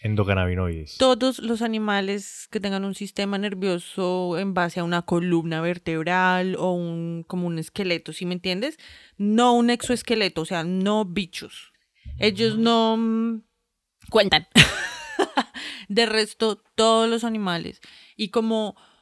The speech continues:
Speaker 2: bueno, más adelante voy a tocar más el tema, pero incluso los perritos también se ven beneficiados con el cannabis. Continúa.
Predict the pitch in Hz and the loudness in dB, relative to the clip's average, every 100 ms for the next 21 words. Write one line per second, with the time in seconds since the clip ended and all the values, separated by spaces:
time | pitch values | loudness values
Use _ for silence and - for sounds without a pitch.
0 | _ _ _ _ _ 190 214 202 202 226 | _ _ _ _ _ -2 0 0 0 2
1 | 240 214 196 190 190 196 196 185 180 175 | 2 2 0 0 -2 -4 -4 -4 -8 -8
2 | 185 156 180 170 170 165 - 175 170 180 | -8 -6 -6 -4 -4 -8 -10 -14 -10 -6
3 | 165 165 180 175 196 190 - 165 165 156 | -6 -4 -8 -8 -8 -10 -6 -6 -6 -10
4 | 170 - 185 151 - 160 151 156 165 175 | -12 -10 -8 -8 -8 -8 -8 -8 -10 -10
5 | 170 143 151 156 151 160 - - - 185 | -12 -12 -12 -16 -14 -14 -14 -14 -12 -10
6 | 175 175 156 | -8 -10 -12